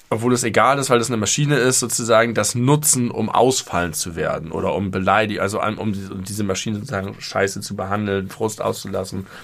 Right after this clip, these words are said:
beleidigen oder so weiter. Und dann kam auch irgendwie so eine Antwort zurück und dann hab ich irgendwie sowas gesagt wie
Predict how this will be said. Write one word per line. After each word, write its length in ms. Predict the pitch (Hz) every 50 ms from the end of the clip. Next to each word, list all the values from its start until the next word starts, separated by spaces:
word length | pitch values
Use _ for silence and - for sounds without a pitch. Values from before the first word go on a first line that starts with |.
| - _
beleidigen 540 | - 104 95 95 101 107 104 101 98 98 98
oder 220 | 95 92 92 87
so 120 | 92 90
weiter. 440 | 85 87 82 82 78 82 90 104 - - - - - - - - - - - - - - - - -
Und 200 | - 117 110 107
dann 160 | 113 113 107
kam 160 | - 131 95
auch 180 | 67 95 127 170
irgendwie 240 | 160 156 165 165 160
so 80 | 165
eine 160 | 165 156 143
Antwort 380 | - 160 170 160 170 160 156 156
zurück 380 | - 165 151 160 170 180 185 185 - - - - - - - - - - - _ _ - -
und 240 | 131 131 131 113 127
dann 220 | 120 127 131 139
hab 180 | 143 123 - -
ich 220 | 139 139 147 151
irgendwie 400 | 139 139 135 131 131 123 131 131
sowas 340 | 120 127 120 127 127 127 -
gesagt 560 | - 123 110 117 113 110 117 120 120 - 120
wie 420 | 117 117 113 117 117 117 117 110